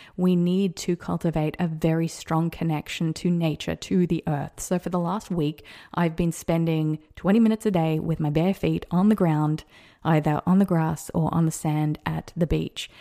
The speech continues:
And you don't need to be living, you know, with a garden or a, uh, beach close by. You can do it just on a little, little nature strip, or, you know, you just have to forget about the dog pee <laughs> or whatever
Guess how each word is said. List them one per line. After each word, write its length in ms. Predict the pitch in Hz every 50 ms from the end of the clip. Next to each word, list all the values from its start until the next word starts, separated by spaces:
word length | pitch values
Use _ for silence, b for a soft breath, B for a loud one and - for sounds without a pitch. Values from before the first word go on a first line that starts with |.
| B B B
And 100 | - 202
you 60 | 233 269
don't 160 | 285 247 -
need 220 | 180 170 170 165
to 120 | - 185 165
be 320 | 175 170 160 160 160 -
living, 560 | - 170 170 175 170 160 160 160 156 151 156 B B B B B B B B B
you 120 | - 160 147
know, 160 | 147 151 160
with 160 | 160 160 156
a 80 | - 147
garden 600 | - 160 147 143 143 143 151 165 165 165 165 156
or 280 | 151 147 147 143 151
a, 340 | 151 135 127 123 113 120 - -
uh, 220 | - 151 151 -
beach 460 | - 170 165 - 165 165 170 - -
close 280 | - - 175 170 156 -
by. 220 | _ 175 160 160
You 160 | 170 185 220
can 160 | 233 - 277 214
do 180 | 185 175 165 160
it 100 | - -
just 200 | 180 175 - -
on 120 | 170 160
a 40 | 151
little, 360 | 156 165 170 160 160 165 B B B B B B B B
little 220 | - 190 180 175
nature 380 | 170 165 190 226 233 - - 185
strip, 440 | - - - - 180 170 - - -
or, 160 | 170 170 156 - _
you 140 | 214 202 214
know, 180 | 208 208 214 202
you 100 | 214 214
just 160 | - 214 -
have 160 | - 226 -
to 80 | - 196
forget 260 | - - 175 175 165
about 300 | 175 165 175 170 170 -
the 60 | 170
dog 360 | 156 - 151 156 160 170 165 -
pee 300 | - 175 175 175 180 170
<laughs> 80 | 160 -
or 60 | 196
whatever 480 | - - 208 - - 202 180 175 180